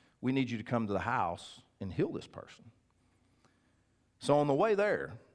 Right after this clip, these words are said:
some of the friends of the soldier show up and tell Jesus, "Hey,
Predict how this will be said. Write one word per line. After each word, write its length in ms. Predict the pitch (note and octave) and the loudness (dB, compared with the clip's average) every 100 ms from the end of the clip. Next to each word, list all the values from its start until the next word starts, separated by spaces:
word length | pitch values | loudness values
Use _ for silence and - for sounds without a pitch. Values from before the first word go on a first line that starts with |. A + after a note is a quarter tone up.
| _ | _
some 300 | - - E3 | -12 -2 0
of 100 | E3 | 2
the 80 | B2+ | -2
friends 480 | A#2 E3 E3 D3+ B2+ | -2 0 4 4 2
of 120 | A#2 | 0
the 60 | G#2 | -2
soldier 540 | - - C#2+ E2 E2 C3+ _ _ _ _ _ _ _ | -2 -2 -2 -8 -10 -12 _ _ _ _ _ _ _
show 340 | - D3 C3+ | -2 2 6
up 480 | A2+ A#2+ - - - | 6 4 0 -14 -10
and 140 | A#2 G2 | -8 -2
tell 200 | A#2+ A2 | 0 0
Jesus, 440 | A2+ C#3+ A2+ G#2+ | 0 0 0 0
"Hey, 340 | C#3 A#2+ A2+ | 2 2 0